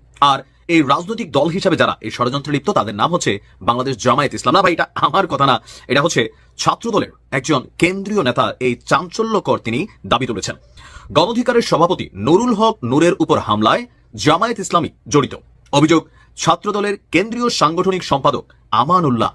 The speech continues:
আমান। বুঝতেই পারছেন কত বড় পদে থাকা একজন নেতা, নিশ্চয় ওনার কাছে গোয়েন্দা তথ্য আছে। এখন কেন জামাত এই কাজটা করছে? আমানের বক্তব্য, জামাত ইসলাম পরিস্থিতি ঘোলাটে করে নির্বাচন পেছানোর ষড়যন্ত্র করছে।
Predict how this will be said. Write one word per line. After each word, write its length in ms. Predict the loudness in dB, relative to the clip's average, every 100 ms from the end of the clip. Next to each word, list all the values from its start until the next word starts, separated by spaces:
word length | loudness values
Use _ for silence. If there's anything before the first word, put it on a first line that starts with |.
| -2
আমান। 180 | -2 -4
বুঝতেই 240 | -4 0 2
পারছেন 220 | 2 0 -4 _ -2
কত 100 | 0 2
বড় 100 | 0 0
পদে 180 | 2 2 0
থাকা 120 | 0
একজন 220 | 0 -2 -2
নেতা, 160 | 2 2 0 _ -6
নিশ্চয় 240 | -4 -2 0
ওনার 140 | 0
কাছে 140 | 0 2
গোয়েন্দা 220 | 2 2 2
তথ্য 140 | 0 -2
আছে। 140 | -2 -4 -10 -20 -20 -20 -14 -4
এখন 120 | -4 -2 0
কেন 140 | 0 0
জামাত 200 | 0 0 0
এই 60 | -2
কাজটা 200 | -2 -2 -2
করছে? 200 | -2 -2 -4 _ _ -20 -20 -20 -2 0
আমানের 260 | 2 2 0
বক্তব্য, 300 | 0 -2 -2 0 2
জামাত 260 | 2 0 0 -2
ইসলাম 200 | -4 -8 -4 4
পরিস্থিতি 500 | 4 4 -6 -6 -6 -2
ঘোলাটে 300 | 0 0 0 -2
করে 140 | -2 -6 _ -16 -2 0
নির্বাচন 440 | 2 0 0 -4 -2
পেছানোর 380 | -2 0 -2 -4 -10 -6 -2
ষড়যন্ত্র 400 | 0 -2 -6 -6
করছে। 180 | -6 -6